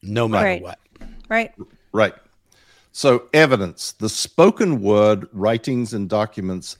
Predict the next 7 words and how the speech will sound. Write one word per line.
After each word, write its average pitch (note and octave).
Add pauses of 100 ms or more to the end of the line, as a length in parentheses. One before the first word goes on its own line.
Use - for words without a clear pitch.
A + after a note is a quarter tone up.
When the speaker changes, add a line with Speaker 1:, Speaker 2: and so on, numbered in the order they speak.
Speaker 3:
are B2
to C3+
be A2+
considered G#2
as F#2+
evidence, F2 (640)
uh, C#3+